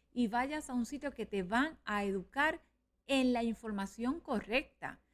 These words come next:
No en comprar y comprar y tomar ahora B, A, C, D, F. No, no, no. Es la que tú necesitas para la condición que estamos trabajando, porque todo se trabaja con un objetivo.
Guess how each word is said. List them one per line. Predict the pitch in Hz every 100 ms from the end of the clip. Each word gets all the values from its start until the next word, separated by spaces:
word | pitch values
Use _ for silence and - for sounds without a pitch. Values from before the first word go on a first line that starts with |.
| _ _
No | 214 254
en | 311
comprar | 349 339 277 277 330
y |
comprar | 311 240 226 247
y | 277
tomar | 262 233
ahora | 262 269 262
B, | 220 262 254
A, | 214 254
C, | 262 233 262 233
D, | 220 254 233
F. | 277 - 175
No, | 220 311 392
no, | 392 370
no. | 302 349 240 175 _ _ -
Es | 262
la | 294 247 -
que | 196
tú | 262
necesitas | 311 302 294 - 320 302
para | 247 208
la | 185
condición | 185 185 185 - 311 370 -
que |
estamos | 190 - 185 185
trabajando, | 196 196 226 170 165 - _ _ _
porque | - 220 - 214 - _ _ _ -
todo | 285 277 277
se | 269
trabaja | 220 233 302 302 247
con | 196 185
un | 208
objetivo. | 202 185 - -